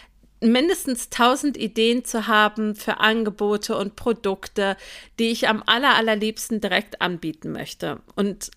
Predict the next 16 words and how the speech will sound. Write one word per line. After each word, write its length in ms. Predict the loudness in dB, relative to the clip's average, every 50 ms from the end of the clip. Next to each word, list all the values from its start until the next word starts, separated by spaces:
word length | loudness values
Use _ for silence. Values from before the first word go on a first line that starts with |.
| _ _ _
ich 300 | -2 -2 -2 -4 -14 _ -14
gehe 340 | -8 _ 4 4 4 4 2
auch 80 | -2
davon 380 | 0 -2 -2 -2 0 -4 -4 0
aus, 300 | 0 0 0 0 -2 -4
dass 180 | -6 -6 -2
das, 240 | -2 -2 -4 -2 -2
was 160 | -4 -4 -2
ich 240 | -4 -10 -8 0 0
anzubieten 800 | 2 2 2 -2 -4 -6 -8 -6 -6 -6 -6 -4 -4 -4 -2 0
habe, 420 | 2 2 2 2 2 0 0 0 -2 -6 -18 -20 -20 -20 -20 -2 _
da 140 | 2 2
draußen 480 | 2 4 2 4 2 2 -2 -4 -4 -4
gebraucht 580 | -6 -6 0 4 4 4 4 4 -4 -16 -10 -6
wird. 380 | -6 -6 -6 -8 -10 -14 -14 _ _ -20 -20 -20 -20 -20 _ _ _ _ 0
Ähm, 800 | 2 2 4 2 2 0 0 -2 -2 -4 -4 -4 -6 -8 -8